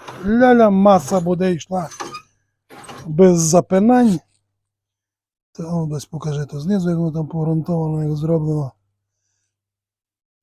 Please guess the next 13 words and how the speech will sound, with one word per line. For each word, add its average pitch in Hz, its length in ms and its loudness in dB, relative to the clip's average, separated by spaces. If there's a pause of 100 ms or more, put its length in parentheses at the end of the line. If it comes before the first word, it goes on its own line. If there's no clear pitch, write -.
(180)
Так 165 200 -4
само 160 360 -4
і 143 120 -8
жатка. 180 520 0 (920)
В 160 140 -6
жатці 170 440 2
днище 160 540 0 (380)
повністю 170 440 -2
все 175 200 -2
переварюється, 175 720 0
ставиться 170 440 -6
нова 151 260 -8
бляха. 208 480 -2